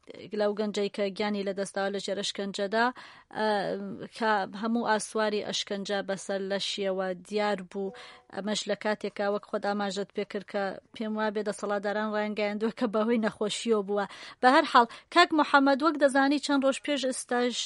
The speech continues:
جیا لە، با بڵێن، کوشتنی، ئە، ئەم زیندانیە و هەروە زیندانیانی دیکە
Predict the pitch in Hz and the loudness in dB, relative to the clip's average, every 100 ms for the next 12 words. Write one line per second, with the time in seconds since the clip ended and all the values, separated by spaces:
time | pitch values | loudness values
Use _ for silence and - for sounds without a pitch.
0 | - 220 202 247 254 240 220 214 - - | -6 -10 -2 2 4 4 2 0 -6 -14
1 | - 214 208 220 220 220 - - - 226 | -4 -2 0 0 -2 -2 -8 -16 -4 -4
2 | - 233 220 214 208 - 208 202 202 - | -4 -4 -2 -4 -6 -6 -4 -2 -4 -4
3 | 220 214 190 214 202 208 208 208 220 240 | -2 -2 -4 -6 -2 -4 -2 -2 -2 -2
4 | 269 - - 254 233 262 254 247 240 233 | -4 -6 6 8 8 8 8 6 4 2
5 | 226 240 240 226 220 208 233 | 2 4 2 0 -4 -2 0